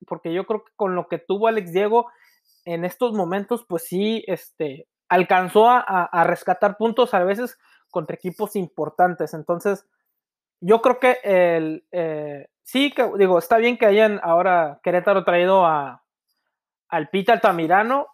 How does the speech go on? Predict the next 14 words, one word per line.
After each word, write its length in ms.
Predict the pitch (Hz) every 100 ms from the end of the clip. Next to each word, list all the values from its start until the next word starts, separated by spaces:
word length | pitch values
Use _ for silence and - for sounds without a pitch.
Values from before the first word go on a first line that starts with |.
| -
que, 120 | 147
pues, 140 | _
es 260 | 160 - -
técnico 360 | 160 165 160
nuevo, 420 | 175 233 233 226 170
digo, 300 | 160 151 143
también 300 | 165 170 185
ha 40 |
estado 340 | - 180 190
en, 140 | 180 170
en 140 | 165 160
el 120 | 156
ascenso, 560 | 156 202 220 254 240 -
pero 420 | 233 233 262